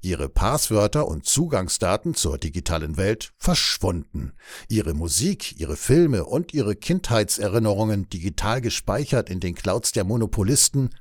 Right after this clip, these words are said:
ausradiert, Ihre Schnittstelle zur digitalen Kommunikation mit Geschäftspartnern oder Kunden gesperrt und Sie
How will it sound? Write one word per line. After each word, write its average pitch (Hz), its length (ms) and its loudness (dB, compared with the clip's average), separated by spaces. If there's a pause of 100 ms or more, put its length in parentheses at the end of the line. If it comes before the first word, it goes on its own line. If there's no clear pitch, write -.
(160)
ausradiert, - 840 0 (340)
Ihre 107 240 2
Schnittstelle 123 760 4
zur 90 200 2
digitalen 110 600 0
Kommunikation 98 800 0
mit 113 160 -2
Geschäftspartnern 127 800 2
oder 90 200 -2
Kunden 113 540 0 (140)
gesperrt - 760 0 (320)
und 90 220 -2
Sie 156 420 2